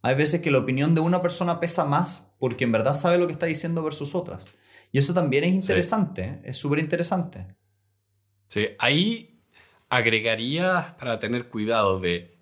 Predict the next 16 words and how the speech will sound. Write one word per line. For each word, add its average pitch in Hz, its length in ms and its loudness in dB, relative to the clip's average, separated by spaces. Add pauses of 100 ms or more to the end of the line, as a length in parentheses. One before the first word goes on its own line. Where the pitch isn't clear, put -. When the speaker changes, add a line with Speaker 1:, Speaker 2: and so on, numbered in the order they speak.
(120)
Speaker 2:
no 113 340 4
caer 123 360 2
en 127 200 -2
la 101 560 0
falacia 113 540 0
del, 92 600 -4 (380)
de 98 120 2
la 95 80 4
autoridad 101 680 0
o 127 160 0
del 110 180 0
ataque 110 360 -2
personal. 101 680 -4
Speaker 1:
Mm. 107 320 0 (680)
Es 220 80 2
interesante. 165 760 0